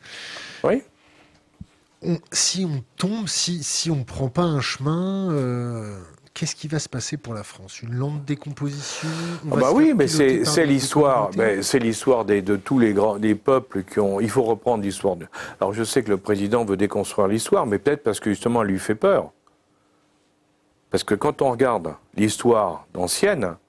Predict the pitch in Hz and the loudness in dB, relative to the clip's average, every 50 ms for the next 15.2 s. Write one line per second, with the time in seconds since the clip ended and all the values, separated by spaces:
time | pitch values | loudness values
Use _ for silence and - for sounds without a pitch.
0 | _ - - - - - - 107 107 101 107 131 160 175 170 - 113 104 101 101 | _ -20 -20 -20 -12 -4 -2 0 0 2 2 2 2 2 2 0 0 0 2 2
1 | 95 95 92 90 98 101 98 95 101 117 131 156 175 185 185 180 175 - - 107 | 2 2 2 2 2 2 2 4 4 4 4 4 4 2 0 -2 -6 -6 -6 -4
2 | 101 101 101 98 95 95 90 101 101 98 95 - 170 175 151 117 104 95 101 98 | -2 0 0 2 2 2 2 0 0 0 0 0 2 2 2 2 0 -2 -2 -6
3 | - - - 120 135 165 170 135 107 - _ _ _ _ _ _ _ _ _ _ | -4 -2 0 0 0 0 -2 -2 -6 -8 _ _ _ _ _ _ _ _ _ _
4 | - - - - - - 110 113 117 120 127 123 117 123 117 - - - 113 123 | -20 -20 -16 -6 -2 0 2 2 2 2 0 0 0 -2 -4 -4 -2 0 2 2
5 | 151 202 233 202 131 120 117 113 101 101 95 - - 143 - - 110 98 - - | 2 2 0 0 0 0 0 0 0 -2 -2 -2 -4 -4 -4 -4 -6 -6 -4 -2
6 | 196 202 - - - 110 - 113 107 - - 110 104 120 151 147 - 123 117 110 | -2 -2 -2 -2 -4 -2 0 0 0 0 0 0 2 2 0 0 0 0 0 0
7 | 107 113 135 165 190 226 233 - - - - - - - - 101 - - 165 160 | 0 0 0 0 0 -2 -4 -8 -14 -20 -20 -10 -4 -4 -4 -2 0 -2 -2 -2
8 | - 135 117 104 104 107 107 135 156 139 113 - - - 147 165 165 143 127 117 | 0 -2 -2 0 0 2 2 4 2 2 0 -2 0 0 0 2 2 0 -2 -4
9 | - _ _ - - - - 202 185 - - 151 139 135 - 147 135 127 120 113 | -6 _ _ -20 -12 -6 -2 -2 -2 0 -2 -2 -2 0 0 0 2 2 0 0
10 | 107 - - 110 107 117 131 - - - 202 120 - - - 101 104 107 107 110 | -2 -2 -2 0 2 2 2 2 2 2 2 2 0 -2 -4 -4 -2 0 0 0
11 | 107 - - 147 156 151 123 - - - - - - - - - - - 113 113 | 0 2 2 0 2 0 -2 -6 -12 -18 -18 -18 -16 -18 -16 -10 -2 2 4 6
12 | 110 107 101 87 85 98 113 113 117 117 104 - - 107 104 110 127 156 180 202 | 6 6 4 2 2 0 2 2 2 2 2 2 2 2 4 4 4 4 4 4
13 | 220 220 220 196 147 113 104 - - - 107 101 101 101 101 101 98 104 127 156 | 4 4 2 0 -2 -4 -6 -8 -8 -6 -2 2 2 4 4 4 4 4 2 2
14 | 185 185 147 123 110 113 104 - - 113 113 113 110 107 107 104 101 90 107 113 | 0 0 0 0 2 2 2 2 2 2 2 2 2 0 0 0 0 0 0 0
15 | 110 98 104 - | 2 0 -2 -4